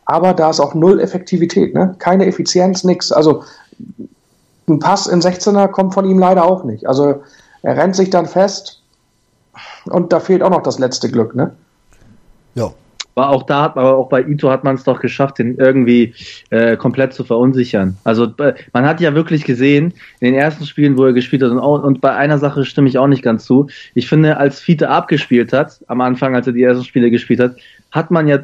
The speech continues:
Speaker 3: also der H S V hat ja trotzdem nicht so viele Chancen gekriegt, aber man hat trotzdem einen Unterschied erkannt, finde ich, in der Art und Weise, wie das Spiel überhaupt abläuft, weil Fiete war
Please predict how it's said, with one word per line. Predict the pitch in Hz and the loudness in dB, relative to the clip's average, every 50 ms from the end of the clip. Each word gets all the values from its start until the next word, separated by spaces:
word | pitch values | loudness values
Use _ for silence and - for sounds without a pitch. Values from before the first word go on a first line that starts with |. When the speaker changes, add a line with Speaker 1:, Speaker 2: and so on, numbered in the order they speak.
| - - | -4 -8
Speaker 3:
also | - 117 127 120 | -6 -4 -4 -2
der | 131 131 | -2 -2
H | 147 | -2
S | 143 - | -2 -2
V | 156 | -2
hat | 143 143 | -2 -2
ja | 131 | -2
trotzdem | - - 175 - 170 135 | -2 -2 -2 -2 0 0
nicht | 123 120 | 0 0
so | - 120 | -2 -2
viele | - 123 113 110 | -2 -2 -2 -2
Chancen | - - 120 120 120 - | 0 -2 -2 -2 -2 -2
gekriegt, | 143 127 | -2 0
aber | 131 127 | 2 2
man | 131 139 | 2 2
hat | 143 143 | 0 0
trotzdem | - - 175 175 - 165 | 0 -2 -2 0 0 0
einen | 147 147 | 0 0
Unterschied | 180 208 220 247 220 180 - - 127 - | 0 -2 0 0 0 0 0 0 0 -2
erkannt, | - 113 - - - 120 127 143 - | -2 -4 -6 -4 -2 -2 -2 -4 -4
finde | - - 127 139 156 | -2 0 2 2 2
ich, | 151 151 | 2 0
in | 139 | 0
der | 139 107 98 | 0 0 0
Art | 156 170 170 | 0 0 0
und | 165 139 | 0 0
Weise, | 127 131 139 135 147 160 151 - - - - - _ | 2 2 0 0 -2 -4 -6 -8 -12 -20 -20 -6 _
wie | - 147 | 0 2
das | 143 143 | 2 2
Spiel | - - 156 139 | 0 0 0 2
überhaupt | 139 131 135 135 - | 2 2 0 -2 -4
abläuft, | - 180 180 - 139 139 143 143 139 | -4 -4 -2 0 2 2 2 2 0
weil | 131 135 | -4 -4
Fiete | - - 185 170 - 175 143 | -2 0 0 0 2 2 2
war | 147 143 147 - | 2 0 -2 -4